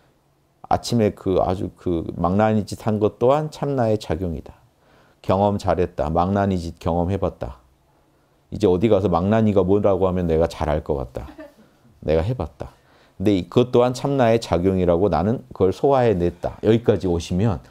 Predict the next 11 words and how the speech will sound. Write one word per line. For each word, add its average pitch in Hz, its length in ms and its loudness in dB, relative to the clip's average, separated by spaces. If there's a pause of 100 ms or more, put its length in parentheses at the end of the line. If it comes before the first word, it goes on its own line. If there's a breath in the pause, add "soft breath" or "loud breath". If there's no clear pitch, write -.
(300 soft breath)
살만해집니다. 107 840 -4 (320 soft breath)
그 104 120 0
다음부터 95 440 2
뭘 95 200 2
하면 82 160 -4
돼요? 85 140 -2 (360 soft breath)
자명한 123 500 0
생각을 120 400 0
계속 127 340 -6
하시면 185 340 -2
돼요. 120 380 2